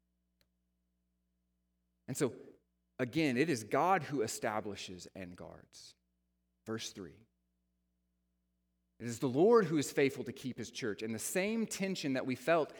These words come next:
at the end of First Thessalonians, where he said very much the same thing, "It is God who keeps you.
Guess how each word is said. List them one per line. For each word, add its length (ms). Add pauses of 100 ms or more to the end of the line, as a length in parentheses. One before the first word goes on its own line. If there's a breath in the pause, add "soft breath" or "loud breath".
(200 loud breath)
at 180
the 160
end 240
of 80
First 400
Thessalonians, 1040 (720)
where 140
he 140
said 280
very 240
much 280
the 100
same 340
thing, 400
"It 120
is 140
God 440
who 160
keeps 500
you. 380